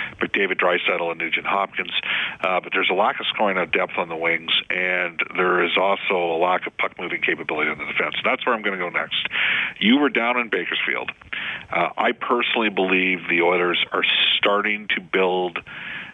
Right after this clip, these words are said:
uh, the right sort of support network in place where they can have some players percolate in the minors and push their way up over the next couple of years, which is not gonna appease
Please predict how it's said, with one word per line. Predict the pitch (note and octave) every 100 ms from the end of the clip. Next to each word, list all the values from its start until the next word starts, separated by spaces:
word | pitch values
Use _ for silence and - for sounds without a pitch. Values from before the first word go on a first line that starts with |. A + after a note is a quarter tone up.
| -
uh, | F2 F2+ F2 E2+ -
the | F#2
right | F#2 G2 -
sort | F#2+
of | F2+ -
support | - - G2 -
network | F#2+ - F2+ F2 -
in | G2 G2
place | - F#2 F2 F2 - -
where | F2
they | -
can | E2+
have | E2+ F2+ -
some | D#2+
players | F#2 F2 F2 D#2 -
percolate | - G#2+ - F#2+
in | E2
the |
minors | E2 E2 E2+ E2 E3 E3+ - - - - - -
and | F2+ -
push | - G2+ -
their | F#2+
way | F2 F2
up | E2 F#2+
over | G2+ F#2+
the | F#2+
next | G2 -
couple | G#2 G#2+
of |
years, | G2 F#2
which | F#2
is | F2+ E2
not | F#2+ A2 B2+ -
gonna | A#2 G#2+
appease | F2+ - B2 G2+ F#2